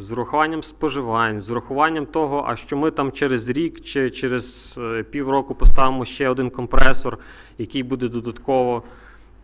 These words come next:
нарощувати видобуток. Все це можуть робити інтегровані моделі при правильному їх використанні. Ем, ми можемо також моніторити розробку покладів окремих, розробку родовищ, роботу кожної свердловини.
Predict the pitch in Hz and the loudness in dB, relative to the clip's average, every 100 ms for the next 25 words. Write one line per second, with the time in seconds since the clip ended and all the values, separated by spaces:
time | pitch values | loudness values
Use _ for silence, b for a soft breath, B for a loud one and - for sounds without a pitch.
0 | - 123 127 123 - 117 110 113 110 107 | -4 0 2 2 -2 -10 -10 -8 -8 -8
1 | 101 98 101 - - b b b - 180 | -12 -14 -16 -18 -20 b b b -4 -2
2 | 196 - 160 175 214 214 - - 135 139 | -2 -4 -2 -2 -2 -6 -18 -6 -4 -4
3 | 131 123 135 143 120 113 107 123 120 117 | -6 -4 -2 -2 -4 -6 -2 0 0 -2
4 | 107 107 120 147 147 - - 113 120 120 | -4 -2 -2 -2 6 6 8 6 4 2
5 | 113 104 107 - 98 104 98 - 92 87 | -4 -6 -8 -8 -8 -8 -10 -12 -12 -14
6 | 90 - - - - - 98 92 95 98 | -20 -20 -20 -20 -20 -12 -10 -8 -10 -12
7 | 95 101 131 165 165 151 160 156 156 151 | -12 -6 -2 0 0 -2 -2 -2 -4 -6
8 | - 143 139 143 143 139 139 131 117 143 | -8 -6 -4 -2 -2 -4 -6 -6 -4 -4
9 | 139 - 131 - 139 131 127 113 117 120 | -4 -8 -8 -2 -2 -2 -6 -8 -10 -10
10 | 123 - 117 107 101 92 98 90 107 120 | -14 -6 -4 -4 -8 -14 -16 -12 -10 -10
11 | - 135 127 123 123 107 95 - 113 104 | -10 -10 -4 -4 -2 -6 -10 -14 -14 -6
12 | 131 139 131 135 127 127 127 - 131 131 | -6 -6 -6 -6 -6 -8 -10 -10 -10 -6
13 | 127 127 123 117 | -4 -2 -2 -4